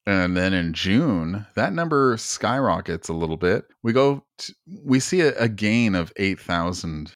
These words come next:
average players. We've seen a twenty percent increase in the player base on Steam.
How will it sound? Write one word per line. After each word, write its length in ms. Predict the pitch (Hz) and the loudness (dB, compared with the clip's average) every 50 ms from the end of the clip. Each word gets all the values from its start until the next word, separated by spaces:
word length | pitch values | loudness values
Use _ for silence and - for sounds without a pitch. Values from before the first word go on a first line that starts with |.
| _ _ | _ _
average 540 | 85 82 82 78 78 82 78 76 73 - - | -2 -2 -2 -2 -2 -2 -2 -2 -4 -10 -6
players. 600 | - 90 80 80 78 76 76 78 78 - - - _ | -4 -2 0 0 -2 -4 -6 -8 -10 -12 -14 -18 _
We've 80 | 117 - | -14 -2
seen 200 | - 135 135 131 | 0 2 2 2
a 80 | 113 | 2
twenty 320 | - - - - 120 123 123 | 0 -2 -4 -2 0 0 0
percent 420 | 120 - 110 104 - - 104 98 | 0 -2 -4 -4 0 -2 0 0
increase 500 | 92 95 101 98 - - 95 85 78 - | 0 0 -2 -4 -4 -4 -4 -4 -4 -4
in 80 | - 85 | -6 -6
the 60 | 80 | -8
player 360 | 80 - - 90 87 87 85 | -6 -6 -2 0 0 0 0
base 340 | 76 73 76 76 82 - - - | 0 -2 -4 -4 -4 -6 -10 -8
on 200 | - 87 85 85 | -8 -8 -6 -4
Steam. 540 | - - - - 90 87 80 73 76 87 | -6 -6 -4 -4 -4 -4 -4 -6 -8 -12